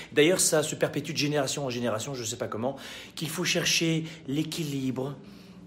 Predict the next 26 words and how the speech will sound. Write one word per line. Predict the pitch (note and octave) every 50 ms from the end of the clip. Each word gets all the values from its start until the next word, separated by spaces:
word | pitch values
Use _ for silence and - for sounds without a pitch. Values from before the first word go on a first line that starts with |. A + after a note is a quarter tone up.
| - -
il | D3+ D3
faut | - F#3
prendre | F3+ - - F#3 F3+ F3
son | - - F3 D#3+
temps. | D#3+ D#3+ D3+ C#3 B2+ B2
J'entends | - C#3+ D3+ F3+ F3+
souvent | D#3+ - G3 F3+ F#3 F3+
aussi, | D#3+ C#3+ - - G3 G3+ G3 - - - - - - - - - - - - - - - - -
tu | - C#3+
sais, | - - F3 E3+ E3 D#3+ D3 D#3+ - - - - - -
il | D#3+
faut | C#3+ - G3+
laisser | F#3+ F#3+ F3+ - F#3+
faire | D#3+ - F#3 F3+ E3+
les | E3+
choses. | - - - G3 G3+ F#3+ E3+ C#3 - - - - - - - - - -
Et | - D#3 E3 D#3 - - - - - - - - -
tout | - A#3+ B3
arrive | A3+ G3 F#3 G3 A3 A3 G#3+ G3 D#3+ - - - - -
à, |
à | F#3+ F#3 - F3+
qui | F3+ - F#3
c'est. | - - G#3 - - - - -
Vous | - D3 -
savez | - G3+ G3 F#3+
quoi ? | F#3+ F#3+ F#3 F3